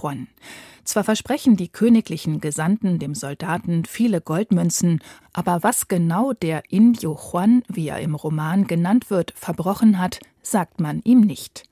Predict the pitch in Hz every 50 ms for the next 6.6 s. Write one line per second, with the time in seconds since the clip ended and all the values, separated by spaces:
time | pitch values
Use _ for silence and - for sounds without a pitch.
0 | _ _ _ _ _ _ - 220 254 262 254 - 185 185 - - 160 151 - 170
1 | 175 190 202 - - 208 190 180 175 - - - _ _ - 202 226 240 190 156
2 | 170 180 160 160 156 - - - 202 - 190 233 247 - 175 170 - - - -
3 | 180 226 226 - - 185 170 - - - - 156 165 190 220 208 190 180 - -
4 | 151 151 151 151 - - 180 202 226 214 190 - - 175 170 165 165 - - 180
5 | 208 240 214 180 - - - 160 160 165 - 156 156 143 147 - - - 202 220
6 | 240 - - - - - 165 - 208 220 - -